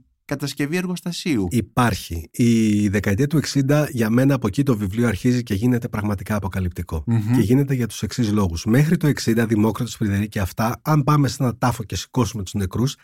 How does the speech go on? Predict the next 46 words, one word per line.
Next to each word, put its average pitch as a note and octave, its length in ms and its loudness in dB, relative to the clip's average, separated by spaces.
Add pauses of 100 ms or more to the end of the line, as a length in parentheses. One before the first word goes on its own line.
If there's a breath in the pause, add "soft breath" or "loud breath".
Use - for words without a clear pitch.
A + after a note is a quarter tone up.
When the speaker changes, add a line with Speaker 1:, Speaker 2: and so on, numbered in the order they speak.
(180 soft breath)
Speaker 2:
τα G3+ 100 2
έχουν F#3 200 4
διαβάσει. A#2+ 540 0 (120)
Speaker 1:
Ναι. G#2 360 0 (260)
Speaker 2:
Είναι D3 220 6
απλώς E3 300 0
άγνωστη D#3 280 2
πληροφορία B2+ 440 2
στις B2+ 120 0
δικές A2+ 280 2
μας F2 140 0
γενιές. D#2 560 -6
Speaker 1:
Ναι. G2 280 -2 (140)
Speaker 2:
Στις - 180 -18
προηγούμενες D3 360 2
γενιές C#3 320 4
δεν C#3 100 4
ήταν C3+ 220 2
άγνωστα E2 360 -2
όλα D#2+ 120 -4
αυτά. E2 360 -4
Speaker 1:
Ναι. C#3 260 -2 (220)
Speaker 2:
Ε, D3 100 -2
μόνο E3 280 4
τα D3 120 0
αρχεία E3+ 320 0
από E3 80 -2
το B2+ 60 -2
υπέξ C#3+ 420 0
και C3+ 80 -4
τα A#2+ 120 0
λοιπά A2 220 0
είναι B2 120 4
καινούριες A#2 500 2
προσθήκες, F#2+ 500 -6
είναι G#2+ 120 -4
καινούρια F#2+ 360 0
πληροφορία. F2 540 -4 (460 loud breath)
Από A#2 300 -4
την, A2 300 0
ε, G2+ 200 -2 (100)
κυβέρνηση E3+ 400 2
Ενώσεως D#3 360 0
Κέντρου B2+ 360 2
και G2 140 -2
μετά, F#2+ 460 -2